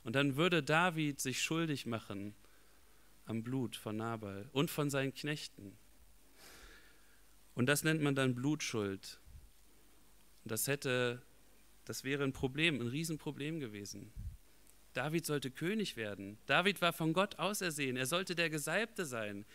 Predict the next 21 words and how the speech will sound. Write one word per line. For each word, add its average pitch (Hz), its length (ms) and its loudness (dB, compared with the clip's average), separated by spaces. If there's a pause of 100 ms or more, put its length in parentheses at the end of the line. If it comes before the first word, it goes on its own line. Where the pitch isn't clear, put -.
(100)
Er 139 140 2
sollte 190 500 4 (140)
Licht 208 380 2
sein. 151 260 4
Er 160 100 6
sollte 185 380 4
Salz 180 420 -2
sein. 110 340 -4 (260)
Er 160 100 2
sollte 202 360 2
als 180 220 2
König, 220 680 2 (420)
den 180 140 6
höchsten 226 420 4
König, 214 720 2 (400)
er 160 100 0
sollte 202 300 4
Gott 233 420 0
repräsentieren 214 960 2
im 196 180 0
Volk. 240 520 -2